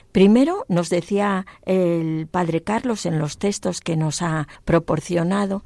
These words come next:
la facilidad que tiene el hombre para fabricarse ídolos. Y es como que los vamos consumiendo, fabricamos uno,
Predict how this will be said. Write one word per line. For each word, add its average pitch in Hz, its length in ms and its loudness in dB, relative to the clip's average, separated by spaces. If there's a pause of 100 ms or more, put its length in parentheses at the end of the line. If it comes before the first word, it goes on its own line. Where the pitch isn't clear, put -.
(240)
la 196 300 2
facilidad 190 680 0
que 247 120 0
tiene 233 300 2
el 220 120 4
hombre 240 380 2
para 180 240 -2
fabricarse 170 760 0
ídolos. 226 680 2 (160)
Y 175 80 0
es 208 140 0
como 277 260 2
que 170 120 2
los 160 180 2
vamos 180 360 2
consumiendo, 208 760 0
fabricamos 185 720 0
uno, 359 360 0